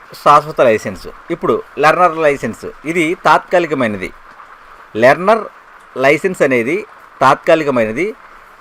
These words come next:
దీనిని ఆరు నెలల కాలానికి జారీ చేస్తారు. లెర్నర్ లైసెన్స్ని ఆరు నెలల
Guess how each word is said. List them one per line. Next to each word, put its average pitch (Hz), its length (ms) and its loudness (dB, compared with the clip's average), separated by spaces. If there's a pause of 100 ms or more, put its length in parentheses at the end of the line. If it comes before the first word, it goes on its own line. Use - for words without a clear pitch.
(280)
దీనిని 175 360 0 (800)
ఆరు 185 200 6 (120)
నెలల 196 220 2
కాలానికి 156 580 2
జారీ 151 400 2
చేస్తారు. 107 400 0 (1300)
లెర్నర్ 151 480 0
లైసెన్స్ని 143 540 -2 (640)
ఆరు 131 420 6
నెలల 156 260 4